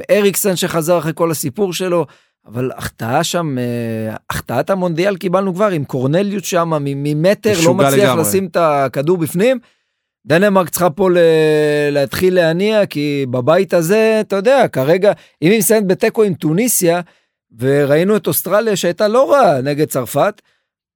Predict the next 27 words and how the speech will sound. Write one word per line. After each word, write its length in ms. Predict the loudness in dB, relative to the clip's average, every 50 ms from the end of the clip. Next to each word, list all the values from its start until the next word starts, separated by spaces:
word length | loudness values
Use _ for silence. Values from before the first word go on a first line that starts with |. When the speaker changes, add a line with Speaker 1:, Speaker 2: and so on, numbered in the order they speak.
| _ -4
Speaker 1:
לא 140 | -4 0
בטוח 380 | 2 0 0 2 2 0 0 2
שהמקום 440 | 2 0 0 0 0 0 -2 -2 -2
שלה 160 | -2 -4 -4
מובטח, 500 | -4 -4 -6 -4 -6 -6 -6 -6 -2 0
Speaker 2:
לא, 100 | 2 2 2 0
Speaker 1:
אה, 60 | -2
מקום 200 | -4 -2 0 0
Speaker 2:
לא 80 | 2
Speaker 1:
שני. 120 | 2 2 2
Speaker 2:
בטוח, 220 | 2 2 2 0 -2 -6 -14 _ _ _ _ -2
לא 80 | 0 2
בטוח. 380 | 2 0 0 -2 -4 -4 -6 -6 -6
יש 160 | -4 -2 -2
לנו 160 | -2 -2 -2
עוד, 240 | -2 -2 -2 -2 -2
אה, 500 | -2 -2 -2 -2 -2 -2 -4 -4 -4 -6 -10 _ _ _ _ _ _
שתי 200 | _ -6 -6 -2
בתים 260 | -2 -2 -2 -4 -6
שישחקו 460 | -4 -4 -6 -6 -6 -12 -6 -4 -4
בהמשך, 400 | -2 -2 -4 -4 -2 -4 -4 -4 -4
ואנחנו 240 | -6 -10 -10 -10 -10
ניגע 260 | -8 -6 -4 -4 -4
בהם, 360 | -4 -4 -6 -6 -6 -10 -12
אה, 200 | -12 -12 -14 -14 -16 _
פעם 180 | -6 -6 -6 -6
הבאה. 360 | -6 -4 -2 0 0 0 -2